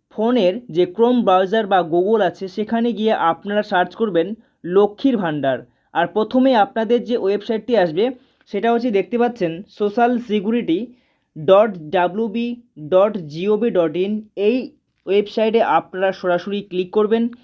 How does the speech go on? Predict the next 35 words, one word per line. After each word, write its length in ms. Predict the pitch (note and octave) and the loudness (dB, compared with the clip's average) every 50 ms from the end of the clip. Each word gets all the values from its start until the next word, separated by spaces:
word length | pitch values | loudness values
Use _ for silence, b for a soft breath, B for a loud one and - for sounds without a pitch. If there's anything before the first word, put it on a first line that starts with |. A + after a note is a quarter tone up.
| B B B B | B B B B
এরকম 380 | - F#3+ G#3+ A3+ A3 A3+ C4+ B3+ B3 B3 | -2 2 2 2 2 2 0 2 2 0
একটি 140 | B3 A#3+ B3 B3 B3 | 0 -2 -4 -2 0
পেজে 220 | A3 G3+ F#3+ F#3 G#3+ G3 F#3+ | 0 0 2 4 2 2 2
আপনারা 240 | - - G3+ G3+ G3 - | 0 -4 -4 -4 -2 -2
চলে 160 | F3+ E3 E3+ F3 F3+ | 0 0 2 2 2
আসবেন। 280 | F#3+ F3+ F3 E3 C#3+ D#3 F3+ G#3+ - _ _ _ | 0 0 -2 -4 -4 -4 -6 -12 -16 _ _ _
প্রথমে 320 | A3+ A3 A3+ B3 C4+ C#4 C#4 C#4 C4+ | -4 -4 -2 0 0 2 2 2 2
আপনারা 260 | C4+ - C4+ C4 C4 G#3 | 0 0 0 0 2 2
দেখতে 180 | F#3+ F3+ - B3 A#3+ | 0 -2 -2 -2 -2
পাচ্ছেন, 320 | B3 B3+ B3 - G3 E3 C#3+ C#3 - - - F#3 | -2 -2 -2 -4 -8 -6 -6 -6 -10 -10 -12 -8
এখানে 200 | - B3+ B3 B3 G3+ | -4 -2 -2 2 4
দেওয়া 160 | F#3 F3+ F#3+ | 4 4 4
রয়েছে 320 | G#3+ A#3 A#3+ A#3 - E3+ D3 C3 - - - G3+ | 4 0 -2 -2 -2 -6 -6 -6 -6 -8 -6 -4
ইন্টার 340 | A3 A3+ A3 A3+ A#3+ A#3+ B3 A#3+ A#3+ - | -2 -2 -2 0 0 0 0 -2 -4 -4
অ্যাপ্লিকেশন 560 | C4+ D4 - - A3+ G#3+ A3+ A#3 A#3+ B3+ A#3 - E3 E3+ | -4 -4 -2 -4 -4 -2 -2 -2 -2 -4 -4 -4 -2 -2
আইডি, 260 | E3+ D#3+ C3 C3+ B2+ A#2+ - - _ _ F3+ | -2 -2 -2 -2 -6 -8 -10 -16 _ _ -2
তারপরে 320 | G3+ G#3+ G#3+ - B3 B3 | -2 -2 0 2 2 2
দেওয়া 160 | A#3 A#3+ A#3 A#3 | 4 4 2 2
রয়েছে 240 | A#3 A#3 A#3 - B3+ A#3 G#3+ F#3+ | 0 -2 -2 -2 -2 -2 -2 -2
মোবাইল 260 | E3 D#3+ F3 F#3+ G#3 G#3+ G#3 F#3+ E3+ | -2 0 0 0 0 -2 -4 -6 -6
নম্বর, 320 | D#3+ D3+ D3 C#3 C3+ B2 A#2+ B2 _ _ _ _ _ _ _ _ _ | -6 -6 -4 -4 -4 -6 -6 -8 _ _ _ _ _ _ _ _ _
স্বাস্থ্যসাথী 500 | G3+ F#3+ G3 - - A#3+ A#3+ A#3+ B3 A#3+ A#3+ | -4 -4 -2 -2 -2 -2 -2 -2 -2 -2 2
কার্ড, 200 | A#3+ A3+ A#3 A#3 A#3 - _ _ - | 2 2 2 2 -2 -8 _ _ -6
তারপরে 280 | F3+ F#3 F#3 G#3+ G#3 G3+ | -4 -4 -2 -2 -2 0
রয়েছে 260 | G#3+ G#3+ G3+ G#3 B3 - - E3 | -2 -2 -2 -2 -4 -2 -2 -2
আধার 200 | D#3+ F3+ E3 D#3 - | -2 -2 -4 -4 -4
কার্ড। 160 | C#3+ C3 B2+ - _ _ _ _ _ _ _ _ _ | -4 -6 -6 -8 _ _ _ _ _ _ _ _ _
তো 60 | A3 A3 - - G#3 G#3+ | 0 0 0 2 2 2
এই 80 | A#3+ A#3 | 2 2
যে 80 | G#3 C4 - - | 0 -2 0 2
চারটি 300 | G#3+ G3+ G3+ - - B3+ G#3+ | 2 0 0 0 -6 -4 -2
জিনিস 160 | B3 B3+ A#3+ A3+ F#3 F#3+ | 0 0 0 0 0 -2
আপনারা 240 | F#3+ - A3 A3 A3 | -2 -2 -4 -4 -2
এখানে 160 | A3 A#3 A3+ F#3+ | -2 -2 0 0
দেখতে 200 | F3 E3+ - G#3 | -2 -2 -2 -2